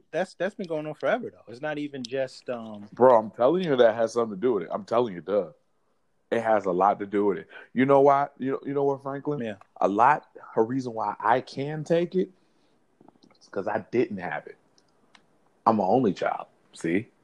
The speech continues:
Speaker 2: I never had the old brother tell me nothing.
Speaker 1: Yeah, that's real. That's real.
Speaker 2: My dad is, is, is,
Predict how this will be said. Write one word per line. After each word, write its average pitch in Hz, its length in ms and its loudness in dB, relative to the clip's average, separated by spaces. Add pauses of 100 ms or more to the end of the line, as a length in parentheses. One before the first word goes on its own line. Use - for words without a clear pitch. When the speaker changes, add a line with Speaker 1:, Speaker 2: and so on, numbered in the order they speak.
(1200)
Speaker 2:
I 127 120 8
never 143 300 6
had 120 220 4
the 127 80 -2
old 120 280 0
brother 123 260 0
tell 131 260 2
me 147 240 -8
nothing. 147 600 0
Speaker 1:
Yeah, 120 180 4
that's 123 220 -4
real. 131 340 -2 (220)
That's 120 180 -10
real. 117 240 -8 (140)
Speaker 2:
My 147 160 6
dad 139 720 2 (380)
is, 135 280 -2
is, 120 640 -4
is, 117 220 -6